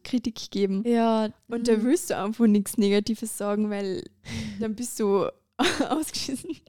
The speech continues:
Speaker 2: Ja.
Speaker 1: Also, keine Ahnung. Also, das ist dann, da willst du irgendwie nichts sagen, weil es passt grad einfach nicht oder du willst halt
Speaker 2: Mhm.
Speaker 1: nur gute Sachen sagen.
Speaker 2: Ja.
Speaker 1: Und wenn,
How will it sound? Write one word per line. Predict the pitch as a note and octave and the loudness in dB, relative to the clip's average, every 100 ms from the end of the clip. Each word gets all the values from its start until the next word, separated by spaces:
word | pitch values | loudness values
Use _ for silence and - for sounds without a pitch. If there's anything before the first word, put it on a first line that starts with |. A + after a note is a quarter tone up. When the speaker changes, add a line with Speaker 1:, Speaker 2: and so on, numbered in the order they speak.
| - | -12
Speaker 2:
Ja. | - A#3 C#4 | -2 4 6
Speaker 1:
Also, | C4 C4 B3 B3 - - | 6 6 2 0 -8 -14
keine | - A#3 | -4 -2
Ahnung. | A#3+ B3 A#3 _ _ - | 0 -2 -8 _ _ -2
Also, | A#3 A#3+ A3+ - - _ _ - | 0 2 -2 -4 -16 _ _ 0
das | A#3+ | 2
ist | A#3+ - | 2 4
dann, | A3 G#3+ - | 4 4 0
da | A3 G#3+ | 0 2
willst | G#3 D4 - | 4 2 0
du | |
irgendwie | - G#3 A3+ | -2 0 2
nichts | A3+ A3+ - - | 4 2 0 -2
sagen, | G3 G#3+ C4 B3 | 2 2 2 0
weil | A3 A#3 B3+ - D#4+ - _ _ _ _ _ | 0 0 -2 -6 -12 -20 _ _ _ _ _
es | A3+ - | -6 2
passt | A3+ - | 2 2
grad | - F#3+ | -8 -8
einfach | F#3+ G#3 | -6 -4
nicht | G#3 G#3 | 0 0
oder | F#3+ G3 | 2 0
du | G3 G3 | 0 2
willst | A#3+ - | 2 2
halt | G#3+ G3+ - _ _ | -4 -6 -8 _ _
Speaker 2:
Mhm. | B3+ C4+ C#4+ | 0 0 0
Speaker 1:
nur | A3+ A#3 | -4 -4
gute | B3 F#4 | 0 0
Sachen | C4 G3+ - G#3+ | 2 0 -2 -2
sagen. | - G3+ G3+ F#3+ A3+ | 0 0 2 0 0
Speaker 2:
Ja. | C#4 C4 G#3+ _ _ _ _ _ _ _ - | 2 2 -2 _ _ _ _ _ _ _ 0
Speaker 1:
Und | A#3 G#3+ | 4 4
wenn, | G3 A#3+ C4+ C4+ | 4 2 0 -6